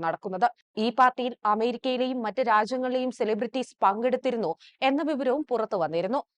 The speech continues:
പലതരത്തിലുള്ള നിയമവിരുദ്ധ പ്രവർത്തനങ്ങളും ഡിഡി നടത്തുന്നുണ്ടെന്നും ഇത് പല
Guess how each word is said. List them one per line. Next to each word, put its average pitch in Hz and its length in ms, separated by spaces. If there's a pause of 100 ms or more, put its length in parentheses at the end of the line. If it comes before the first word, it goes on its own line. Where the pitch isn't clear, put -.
(260)
പലതരത്തിലുള്ള 339 680 (160)
നിയമവിരുദ്ധ 247 540
പ്രവർത്തനങ്ങളും 254 640 (240)
ഡിഡി 254 260 (140)
നടത്തുന്നുണ്ടെന്നും 226 680 (240)
ഇത് 339 120 (240)
പല 262 180